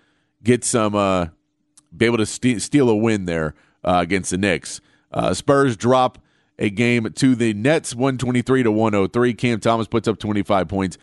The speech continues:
The Nets just shoot really well, and the Spurs defense was not there, uh, especially on the perimeter. They shoot fifty-six percent from the, uh, from the field, fifty percent from three for Brooklyn. You know, the Spurs just have to play better defense if they want to continue in these games. You know, they, they can compete with teams that don't shoot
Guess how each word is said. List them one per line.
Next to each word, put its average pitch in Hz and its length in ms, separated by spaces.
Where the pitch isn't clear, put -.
The 113 80
Nets 131 260
just 135 180
shoot 135 180
really 123 260
well, 131 340
and 110 300
the 113 40
Spurs 123 360
defense 123 440
was 107 320
not 117 280
there, 107 340
uh, 87 160
especially 110 360
on 101 80
the 92 80
perimeter. 95 360
They 98 160
shoot 110 240
fifty-six 120 540
percent 110 360
from 98 220
the, 90 160
uh, 85 220
from 87 120
the 85 60
field, 95 280
fifty 139 240
percent 120 320
from 98 100
three 101 220
for 92 140
Brooklyn. 92 440
You 104 160
know, 90 120
the 87 40
Spurs 131 300
just 113 160
have 107 140
to 95 80
play 98 160
better 92 240
defense 98 460
if 90 60
they 95 120
want 95 120
to 90 40
continue 92 400
in 90 60
these 85 180
games. 90 340
You 104 160
know, 92 220
they, 98 160
they 110 160
can 110 180
compete 120 260
with 113 120
teams 123 260
that 101 140
don't 110 240
shoot 127 220